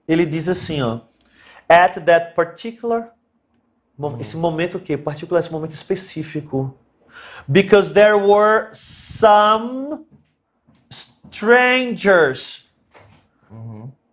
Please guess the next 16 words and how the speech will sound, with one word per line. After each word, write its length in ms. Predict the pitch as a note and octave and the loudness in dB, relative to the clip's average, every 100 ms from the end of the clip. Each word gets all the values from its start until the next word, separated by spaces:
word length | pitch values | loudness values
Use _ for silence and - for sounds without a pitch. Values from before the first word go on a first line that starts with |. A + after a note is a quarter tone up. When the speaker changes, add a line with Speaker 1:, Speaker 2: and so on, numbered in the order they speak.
| _ C3 | _ _
Speaker 1:
Tinha 160 | F#3 | 2
alguns 340 | F#3+ F3+ G3+ F3+ | 4 4 -2 -4
estrangeiros. 1000 | G3+ A3 G#3+ F#3+ D3 G3 G#3+ F3+ D#3 F3 | -2 2 2 2 4 4 6 2 -4 -14
Não, 500 | G3 G#3 G#3 G#3+ G#3 | -10 -2 2 2 2
não 280 | G#3+ G#3+ | -2 -2
tinha 200 | - G#3+ | -6 -6
estrangeiros 1000 | G#3+ - G#3+ G#3+ F#3+ F3 G3+ G3 G3 E3+ D3+ | -6 -2 2 2 2 4 6 6 2 -4 4
lá, 380 | F3 F#3 F#3+ | 6 6 4
gente. 800 | F3+ D#3 D3+ C#3 C3 C3+ B2+ A#2+ _ _ _ | 0 -8 -8 -8 -10 -8 -8 -8 _ _ _
Não 220 | F#3 G3 | -2 -2
tinha 240 | F#3 F#3 F#3 | -2 -2 -2
estrangeiros. 840 | - F3+ F3+ F3 D3 D3+ C#3+ C#3+ | -2 -2 -2 -2 0 2 4 2
Ele 180 | D3+ D3+ | 2 0
tinha 240 | D3+ D3 C#3 | -2 -2 -2
o 100 | C3+ | 0
quê? 460 | D#3 D#3+ F#3+ - | 2 2 2 -6